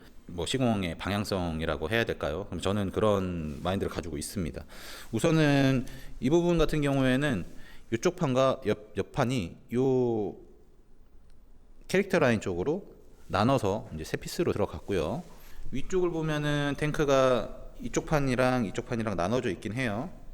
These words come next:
근데 굴곡이 각이 이런 식으로 져 있습니다. 어, 이런 식으로 져 있는데, 지금 보면은 위쪽 상판은,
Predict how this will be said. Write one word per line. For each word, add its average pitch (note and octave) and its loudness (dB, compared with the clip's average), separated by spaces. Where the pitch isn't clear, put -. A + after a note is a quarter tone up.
근데 C#3+ -2
굴곡이 C#3+ 2
각이 A2 0
이런 C3+ -2
식으로 A#2+ -2
져 - -2
있습니다. E2 -6
어, - -8
이런 A2+ 0
식으로 A#2 0
져 G2+ 2
있는데, A2+ 0
지금 B2 0
보면은 A#2 2
위쪽 D3+ 0
상판은, D#3 2